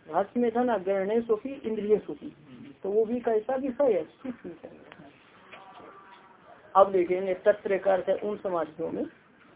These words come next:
उन चार प्रकार की समाधियों में स्थूले अर्थ है,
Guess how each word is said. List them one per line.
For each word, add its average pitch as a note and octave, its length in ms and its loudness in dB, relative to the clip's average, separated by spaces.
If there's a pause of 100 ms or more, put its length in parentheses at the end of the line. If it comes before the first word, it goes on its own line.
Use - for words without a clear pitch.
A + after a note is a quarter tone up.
(280)
उन G#3 160 -2
चार G#3+ 240 0
प्रकार G#3 340 -2
की G#3 120 -2
समाधियों E3 500 -4
में A#3 240 0 (460)
स्थूले A#3 520 4
अर्थ F#3+ 200 4
है, A#3+ 140 6